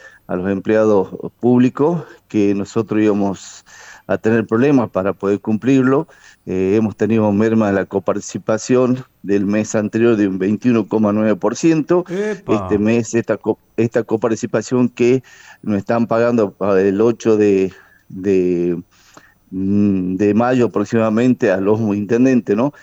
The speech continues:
Speaker 1: También tenemos otra merma del veintidós por ciento. Esto hace que se complique el pago,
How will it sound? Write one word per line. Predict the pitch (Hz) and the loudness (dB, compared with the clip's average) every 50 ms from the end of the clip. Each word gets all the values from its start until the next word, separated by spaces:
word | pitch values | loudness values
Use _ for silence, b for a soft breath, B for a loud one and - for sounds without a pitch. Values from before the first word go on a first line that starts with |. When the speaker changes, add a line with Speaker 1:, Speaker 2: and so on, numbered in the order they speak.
| B B B B B - | B B B B B -6
Speaker 1:
También | 110 107 110 110 120 123 113 | -4 -2 2 2 2 2 2
tenemos | - 117 117 120 120 113 110 | 2 2 2 2 4 2 2
otra | 110 - 107 101 | 0 0 -2 0
merma | 104 117 117 120 117 104 | 0 2 2 2 2 2
del | 98 101 | 2 2
veintidós | 95 101 101 98 107 117 117 117 - | 2 0 0 0 0 0 0 0 0
por | - 110 113 | -2 -4 -2
ciento. | - - 151 151 151 139 - 175 175 180 b b b b b b b - | 0 2 2 2 2 2 0 0 0 -2 b b b b b b b -4
Esto | 104 107 101 - - 110 120 | -2 -2 -2 -2 -2 -2 -2
hace | 110 - - 110 95 | -2 -2 -4 -6 -6
que | - - 113 117 123 135 139 131 - B B | -4 0 2 4 4 4 2 0 -4 B B
se | - - 110 104 | -10 -6 -6 -4
complique | - 107 101 101 - 165 190 185 - - 110 | -2 -2 -4 -2 0 0 0 0 0 -2 -2
el | 95 | -2
pago, | - - 117 117 117 120 120 127 147 147 | -2 -2 0 0 2 2 2 2 0 -2